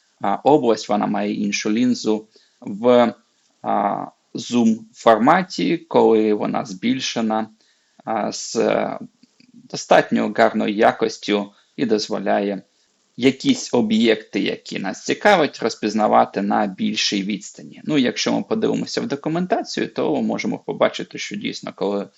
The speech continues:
там є одна камера, то якийсь транспорт вона розпізнає на відстані чотириста п'ятдесят метрів, а людину на відстані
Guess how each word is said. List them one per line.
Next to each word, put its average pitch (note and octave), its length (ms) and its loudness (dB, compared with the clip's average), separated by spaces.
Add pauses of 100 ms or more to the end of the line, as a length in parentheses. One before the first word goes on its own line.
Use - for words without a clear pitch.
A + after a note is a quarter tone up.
(380)
там G2+ 180 0
є G#2 180 2
одна C#3 240 2
камера, B2 520 2 (100)
то G#2 280 2 (600)
якийсь - 380 0
транспорт C3 560 4
вона A2+ 220 4
розпізнає G#2+ 580 -2
на G#2 120 -2
відстані G2+ 640 -6
чотириста A2+ 600 -4
п'ятдесят A#2+ 640 -2
метрів, D#3+ 480 -2
а G#2 180 0
людину G#2 420 -2
на G2+ 120 -4
відстані G#2 600 -6